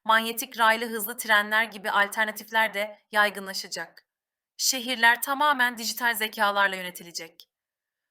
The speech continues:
Suçlar işlenmeden tahmin edilecek. Trafik yapay zeka ile optimize edilecek. Binalar konuşacak, sokaklar karar verecek. Şehirler yaşayan organizmalar gibi olacak. Eğitim ve öğrenme.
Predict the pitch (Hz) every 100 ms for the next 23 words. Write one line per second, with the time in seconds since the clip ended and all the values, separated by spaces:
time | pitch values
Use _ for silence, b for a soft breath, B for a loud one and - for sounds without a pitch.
0 | - - 226 - - 220 247 240 - 220
1 | 214 190 180 175 185 180 180 165 165 160
2 | 156 - _ _ _ _ - 220 226 262
3 | - 220 226 226 214 214 233 220 196 185
4 | 190 180 175 165 160 160 156 - - _
5 | _ _ _ _ _ 220 214 208 214 233
6 | 240 214 196 175 185 233 - _ _ _
7 | - 240 240 233 226 214 220 196 180 170
8 | 160 160 147 _ - _ _ _ _ _
9 | - - 247 233 240 254 262 240 - 220
10 | 226 214 214 220 202 202 202 196 180 170
11 | 165 160 160 - _ _ _ _ _ _
12 | _ _ _ _ _ - 233 233 294 254
13 | 233 226 226 220 208 160 -